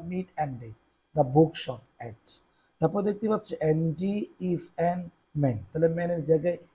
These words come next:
ইয়ং হবে। তারপর দেখতে পাচ্ছি আমরা তিন নম্বর প্রশ্নগুলো, প্রশ্ন উত্তর সহ আমি আপনাদের সুবিধার্থে যোগ করে দিয়েছি। বলছে why do সিমা and তমাল go to the language town hall language club, অর্থাৎ, আহ, সিমা এবং তমাল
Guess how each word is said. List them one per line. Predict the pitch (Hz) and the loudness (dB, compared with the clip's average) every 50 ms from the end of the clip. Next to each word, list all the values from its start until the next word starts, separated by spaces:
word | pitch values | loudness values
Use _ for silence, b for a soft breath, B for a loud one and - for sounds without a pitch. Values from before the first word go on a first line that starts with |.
| _ _ 156 | _ _ -2
ইয়ং | 147 131 123 113 110 113 | -2 0 0 -2 -4 -4
হবে। | 110 131 165 - b b b b b b b b - | -2 0 0 0 b b b b b b b b 0
তারপর | 170 160 190 208 | 2 4 4 4
দেখতে | 196 220 190 226 220 | 2 2 0 0 -2
পাচ্ছি | 214 214 - 214 | -2 0 2 0
আমরা | 202 208 175 - | 0 0 0 2
তিন | - 160 156 156 | 4 4 6 6
নম্বর | 160 165 165 | 6 4 4
প্রশ্নগুলো, | 165 160 139 - - 120 107 107 113 117 117 - | 4 2 0 0 -2 -6 -6 -6 -6 -6 -6 -6
প্রশ্ন | 143 139 131 - - 185 190 185 | -4 -4 -4 -4 -4 -4 -4 -4
উত্তর | 185 - 196 165 | -2 -2 -2 -2
সহ | - - 175 160 143 131 | 0 0 0 0 0 -2
আমি | 135 147 147 143 139 135 139 | -4 -4 -6 -4 -4 -6 -6
আপনাদের | - 143 135 135 123 | -4 -4 -4 -4 -6
সুবিধার্থে | - - 139 131 139 135 139 135 | -8 -10 -8 -6 -6 -6 -6 -8
যোগ | 127 135 147 - - | -10 -8 -8 -6 -4
করে | 156 147 139 135 127 139 | -4 -2 -2 -2 -2 -2
দিয়েছি। | 139 143 139 - - 240 - - b b b b b b - 165 | -2 -2 -4 -4 -6 -8 -8 -8 b b b b b b 6 6
বলছে | 170 170 170 214 196 - - 147 | 6 8 6 2 -2 0 4 8
why | 175 180 185 180 - | 8 8 8 8 6
do | 196 196 190 - - | 6 4 4 4 2
সিমা | 180 180 185 180 185 185 | 2 2 2 2 0 -2
and | 180 180 165 - | -4 -4 -4 -4
তমাল | - 151 156 160 170 170 160 135 143 | -4 -2 -2 0 0 0 -2 -2 0
go | 156 160 156 - | 0 0 0 0
to | 170 151 170 | -2 0 0
the | 170 160 147 147 | 0 0 -2 -4
language | 147 151 151 156 180 190 180 - - - _ _ _ _ _ _ _ - | -4 -4 0 2 2 2 2 0 -6 -18 _ _ _ _ _ _ _ 8
town | 156 160 170 185 196 190 180 | 8 8 8 6 4 2 0
hall | 208 - - - 151 | 0 0 0 -2 -4
language | 151 139 135 131 127 107 110 - | -4 -4 -4 -6 -8 -8 -10 -12
club, | - 123 117 - _ | -14 -16 -16 -12 _
অর্থাৎ, | 143 143 - - 208 208 - _ - | -8 -8 -6 -6 -8 -8 -10 _ -8
আহ, | 165 151 143 - b b b b b - | -8 -6 -8 -10 b b b b b -10
সিমা | - - 180 170 170 170 | -4 -2 4 8 8 8
এবং | 165 170 175 175 170 - | 8 6 4 2 0 0
তমাল | 165 160 160 170 170 165 | 0 0 2 2 2 2